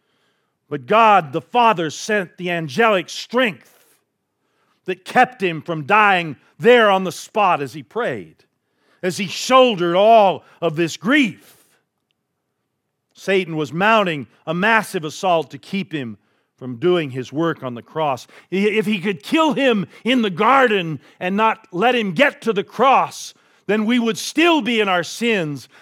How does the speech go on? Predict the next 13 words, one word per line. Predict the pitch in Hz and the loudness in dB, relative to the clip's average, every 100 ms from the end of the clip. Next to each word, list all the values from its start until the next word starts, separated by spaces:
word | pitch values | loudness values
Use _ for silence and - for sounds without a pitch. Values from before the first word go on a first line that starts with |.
| - | -2
They | 226 | 0
would | 226 | 0
not | 240 294 311 | 2 2 2
get | 302 254 180 | 0 -2 0
nailed | 208 220 214 175 123 | 0 2 2 -2 -4
there. | 143 117 107 _ - | -6 -6 -8 _ -4
He | 269 | 0
would | 262 247 | 0 0
not | 247 302 | 2 4
absorb | 277 175 135 233 233 208 143 | 2 -2 0 4 4 2 -2
them | 165 139 123 117 _ _ | -4 -4 -8 -12 _ _
in | 208 214 | -4 -2
himself, | 196 190 151 - 226 180 135 | -2 -4 -8 0 4 4 0